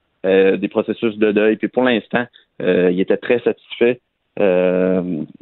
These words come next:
euh, de ce qu'ils ont vu. Euh, c'est, c'est la preuve que ces enfants-là, euh, ils ont des bonnes valeurs, puis, euh, ils ont bien été, euh,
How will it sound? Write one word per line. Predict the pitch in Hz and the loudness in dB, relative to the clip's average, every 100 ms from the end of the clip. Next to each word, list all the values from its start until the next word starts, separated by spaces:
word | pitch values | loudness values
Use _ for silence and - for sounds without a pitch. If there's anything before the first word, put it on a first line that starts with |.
| - | -8
euh, | - 104 | -2 0
de | - - | 0 -2
ce | - | 0
qu'ils | 113 | 0
ont | 104 104 | 2 0
vu. | 101 117 139 - - - | 0 0 0 -6 -20 -4
Euh, | 90 95 95 - | 0 2 0 -2
c'est, | - - - | -10 -12 -4
c'est | 110 | -2
la | 107 | -2
preuve | - 123 123 - | 0 2 2 0
que | 113 117 113 _ _ _ _ _ _ _ _ _ _ 104 - | 0 0 -2 _ _ _ _ _ _ _ _ _ _ -20 -12
ces | 110 107 | -6 -4
enfants-là, | 110 107 98 113 117 - - - | -2 -2 2 2 0 -6 -20 -10
euh, | 80 92 90 | -2 2 2
ils | 95 | 2
ont | 95 | 0
des | 95 92 | 0 0
bonnes | 104 104 | 0 0
valeurs, | 98 98 104 117 117 | 0 0 0 0 -2
puis, | - 98 92 | -6 -2 -2
euh, | 92 - _ - | -2 -8 _ -4
ils | 92 | 0
ont | 95 | 2
bien | 104 107 | 2 2
été, | 98 104 104 | 2 2 4
euh, | 98 | 4